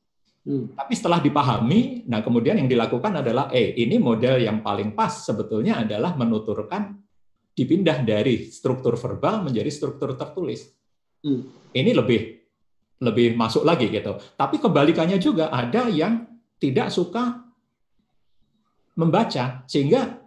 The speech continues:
Speaker 2: sering kita ketemu sama orang, "Eh, aku sudah kirim email ya?" "Oh iya ya, yang mana ya?"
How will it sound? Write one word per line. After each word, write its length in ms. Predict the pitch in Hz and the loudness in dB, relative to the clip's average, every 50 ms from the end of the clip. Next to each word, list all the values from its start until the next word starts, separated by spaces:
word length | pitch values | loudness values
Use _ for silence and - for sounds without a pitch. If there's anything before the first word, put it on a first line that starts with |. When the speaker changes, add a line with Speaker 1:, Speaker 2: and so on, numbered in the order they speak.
| _ _ _ | _ _ _
Speaker 2:
sering 580 | _ - - 139 190 262 269 208 - - - - | _ -4 -2 0 0 0 0 -2 -6 -8 -12 -6
kita 280 | - 147 143 147 240 180 | -4 -4 -2 -2 -4 -4
ketemu 300 | 185 - 160 170 233 254 | -4 -2 -2 0 0 0
sama 260 | 240 - 160 170 170 - | 0 0 0 0 0 0
orang, 260 | 170 196 233 220 208 | -2 -2 -2 -2 -2
"Eh, 120 | 226 208 | -4 -4
aku 240 | 170 - 190 - 302 | -4 -4 -4 -4 -4
sudah 240 | 277 - 180 165 139 | -2 -2 -2 -2 -2
kirim 200 | - 202 202 208 | 2 2 2 4
email 240 | 220 220 226 226 147 | 4 2 0 0 0
ya?" 100 | 117 107 - - | -2 -6 -8 -6
"Oh 120 | - 247 294 | -2 0 2
iya 300 | 302 240 165 127 117 110 | 2 2 2 2 0 0
ya, 160 | 127 160 160 | 0 2 2
yang 60 | 214 277 | 2 0
mana 180 | 320 320 269 | -2 -4 -4
ya?" 160 | - 98 - | -4 -4 -6